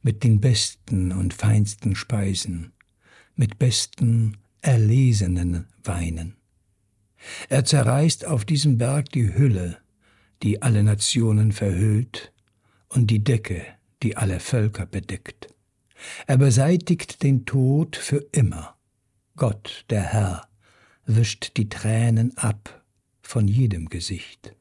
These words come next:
Auf der ganzen Erde nimmt er von seinem Volk die Schande hinweg. Ja, der Herr hat gesprochen. An jenem Tag wird man sagen:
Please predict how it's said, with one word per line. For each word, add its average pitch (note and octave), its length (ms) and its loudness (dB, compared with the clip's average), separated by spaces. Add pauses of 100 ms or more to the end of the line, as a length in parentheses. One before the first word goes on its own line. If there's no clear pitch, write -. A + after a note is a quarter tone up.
(760)
Auf A2+ 160 -2
der C3 140 0
ganzen D3+ 400 0
Erde D3+ 400 2
nimmt D3 400 2
er D3+ 200 0
von B2 220 0
seinem C3+ 380 2
Volk C3 480 -2
die A2 160 0
Schande B2 420 0
hinweg. A2 800 0
Ja, G#2 480 -2 (640)
der G#2+ 180 2
Herr G#2 520 0
hat G#2 260 -6
gesprochen. G#2+ 640 -8 (1200)
An A#2+ 140 2
jenem D#3 340 6
Tag D3+ 380 -4
wird C#3+ 240 -2
man B2+ 220 4
sagen: C3 720 0